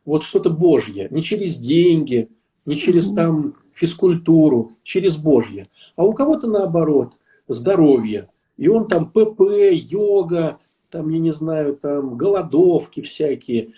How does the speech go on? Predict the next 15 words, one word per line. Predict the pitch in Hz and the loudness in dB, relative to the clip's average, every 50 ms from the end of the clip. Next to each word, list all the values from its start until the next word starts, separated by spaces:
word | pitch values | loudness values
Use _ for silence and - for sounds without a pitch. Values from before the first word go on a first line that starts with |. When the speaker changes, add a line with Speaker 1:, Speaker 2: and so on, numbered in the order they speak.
| - - _ _ _ _ _ | -20 -20 _ _ _ _ _
Speaker 1:
Э, | - 123 | -6 -4
вот | 123 123 123 120 120 120 120 117 123 143 143 131 | -2 -2 0 0 0 0 0 0 0 0 0 0
для | 143 151 | 0 2
него | 165 185 226 214 | 2 4 4 4
это | 151 139 - - 117 | 4 2 2 0 -2
важней. | 113 117 110 110 113 110 104 95 92 - _ _ _ _ _ _ _ | -2 -2 -2 -2 -4 -6 -6 -8 -12 -14 _ _ _ _ _ _ _
Так | - 165 165 - | -8 -6 -4 0
вот, | 226 233 185 123 - - | 2 4 4 4 2 0
получается, | - 151 156 170 165 170 - 233 233 208 190 - - - 170 | -2 0 2 2 2 2 2 2 2 2 0 0 -4 -8 -8
что | - - - 170 | -6 -2 -2 0
нам | 185 214 226 190 165 | 0 0 0 0 0
важны, | 160 156 147 135 175 202 240 262 240 233 _ _ _ _ _ - | 0 0 0 0 0 0 0 0 -2 -4 _ _ _ _ _ -6
э, | - 139 135 131 131 120 | -4 0 0 0 2 2
важна | 131 143 143 160 208 202 | 2 0 2 2 0 0
совокупность | - - - 156 160 156 - - 208 - - 120 117 - - - - | 0 0 0 0 0 0 -2 -4 -6 -4 -2 -2 -2 -4 -4 -8 -14